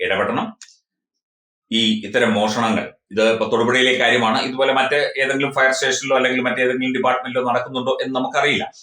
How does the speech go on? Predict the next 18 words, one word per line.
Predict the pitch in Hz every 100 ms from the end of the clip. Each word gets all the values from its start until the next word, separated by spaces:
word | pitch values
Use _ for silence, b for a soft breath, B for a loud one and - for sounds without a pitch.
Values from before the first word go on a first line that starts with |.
| B 117
എന്തൊക്കെയായാലും | 143 160 156 156
ശരി, | 147 131 131 - _
ഈ | 120 170 165 139
ഒരു | 131
വിഷയം | 117 117 87 - _ _
അതീവ | 101 123 123
ഗുരുതരമായി | 117 127 160 160 151
തന്നെ | 120 113
പരിഗണിക്കേണ്ട | 107 104 98 104 95
ഒരു | 95
വിഷയമാണ്. | 92 104 107 117 156 b b 95
ഇത്തരത്തിൽ | 101 101 98
ഇന്ധന | 92 104 107 104
മോഷണം | 101 98 104 98
നടത്തി | 92 - 107 107 _ _ _ _ _ _
സർക്കാർ, | 101 101 110 107 - -
സർക്കാർ | 104 - 120
സംവിധാനങ്ങൾക്ക് | 117 107 107 101 104 95 - 87